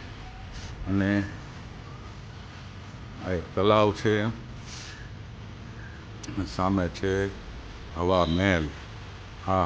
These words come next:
હવા મહેલ અમારા વઢવાણ ઠાકોર સાહેબ શ્રી ગાજીરાજસિંહ બાપુનું એક સપનું હતું. તેની બાજુમાં છે તળાવ. તળાવમાં મસ્ત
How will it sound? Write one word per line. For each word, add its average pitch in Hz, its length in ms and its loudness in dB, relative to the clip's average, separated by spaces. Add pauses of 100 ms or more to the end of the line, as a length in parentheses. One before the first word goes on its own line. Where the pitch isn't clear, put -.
હવા 107 300 8
મહેલ 107 200 6 (1600)
અમારા 95 380 6
વઢવાણ 101 460 8 (640)
ઠાકોર 98 460 2
સાહેબ 92 320 4 (340)
શ્રી 98 280 4 (840)
ગાજીરાજસિંહ 92 800 2
બાપુનું 98 500 6
એક 85 100 0 (140)
સપનું 110 520 6
હતું. 95 300 2 (1400)
તેની 92 320 4
બાજુમાં 92 480 4
છે 90 100 0 (120)
તળાવ. 101 360 8 (540)
તળાવમાં 95 560 6
મસ્ત 110 200 2